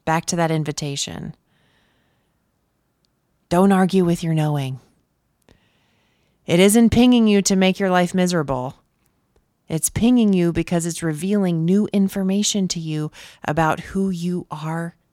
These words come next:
now. And sometimes it takes some time for our mind to catch up to the evolution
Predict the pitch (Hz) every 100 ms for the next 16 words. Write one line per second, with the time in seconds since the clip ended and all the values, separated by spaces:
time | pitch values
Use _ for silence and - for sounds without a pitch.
0 | - 147 156 151 127 - - _ _ _
1 | _ _ _ _ _ _ _ _ _ _
2 | _ _ _ _ _ _ _ 147 156 -
3 | 285 302 196 151 143 151 - 160 - 175
4 | 170 - 180 175 175 175 175 - 165 151
5 | 160 170 208 175 156 156 - _ - _
6 | _ _ - 180 170 156 185 175 - 165
7 | 170 156 156 175 190 - 147 139 147